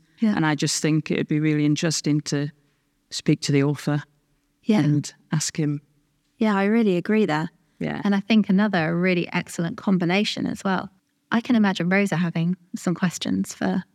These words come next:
Speaker 1: Paul as well.
Speaker 2: I think Gillian would as well.
Speaker 1: Yeah, I think Gillian would too. That would be a fun walk
Speaker 2: It would
Speaker 1: for
Speaker 2: be a
Speaker 1: some of
Speaker 2: great
Speaker 1: us.
Speaker 2: walk.
Speaker 1: That'd be
Speaker 2: It'd be a
Speaker 1: excellent.
Speaker 2: great walk.
Speaker 1: And bringing a little bit more fun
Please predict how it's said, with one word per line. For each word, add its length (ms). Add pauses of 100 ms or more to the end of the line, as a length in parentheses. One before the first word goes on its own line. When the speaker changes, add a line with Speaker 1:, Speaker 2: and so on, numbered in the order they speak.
(140)
Speaker 1:
Paul 280
as 140
well. 280
Speaker 2:
I 80
think 160
Gillian 340
would 140
as 120
well. 200
Speaker 1:
Yeah, 160
I 60
think 180
Gillian 320
would 160
too. 280 (280)
That 80
would 100
be 100
a 60
fun 360
walk 180
Speaker 2:
It 120
would 80
Speaker 1:
for 80
Speaker 2:
be 80
a 40
Speaker 1:
some 20
of 20
Speaker 2:
great 280
Speaker 1:
us. 40
Speaker 2:
walk. 240 (140)
Speaker 1:
That'd 160
be 60
Speaker 2:
It'd 40 (160)
be 60
a 40
Speaker 1:
excellent. 60
Speaker 2:
great 160
walk. 220 (320)
Speaker 1:
And 220
bringing 480 (100)
a 80
little 260
bit 180
more 200
fun 440